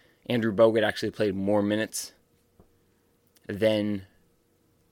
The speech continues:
DeMarcus Cousins, and he was tied,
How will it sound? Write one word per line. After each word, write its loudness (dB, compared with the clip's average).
DeMarcus 0
Cousins, -4
and -8
he -4
was -6
tied, -2